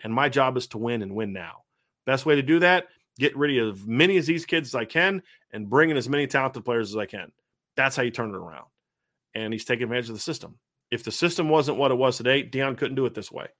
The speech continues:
And he'd probably still be at Jackson State. So, um, that's my, that's my rant on that. So,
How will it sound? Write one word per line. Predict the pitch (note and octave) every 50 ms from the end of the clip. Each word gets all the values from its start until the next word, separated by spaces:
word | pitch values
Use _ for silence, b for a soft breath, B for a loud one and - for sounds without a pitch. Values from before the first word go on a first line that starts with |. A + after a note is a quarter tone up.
| _ _ _ _ _ _ _ _ _ _ -
And | A2+ A#2+
he'd | B2 A#2+ G#2+ _
probably | - - A2 - - E3 D3+
still | - - C3 C3
be | B2+ C3+
at | A#2 A2+
Jackson | A#2+ A#2+ A#2 - - G#2
State. | - - - - - - _ b b b b b b b b b b
So, | - - - A2 G#2 G2 F#2+ E2+ - _ _ _ -
um, | G2+ - A1+ - - - -
that's | - C3 C3 B2+ -
my, | B2+ A#2+ A#2 A2+ G#2+ G2+ - _ _ -
that's | A2+ A2 -
my | A#2 G#2 F#2+
rant | F#2+ G2 F#2+ F#2 -
on | F#2+ F#2 E2+ F2
that. | F2+ F2 - - -
So, | - - A2+ B2+ C3+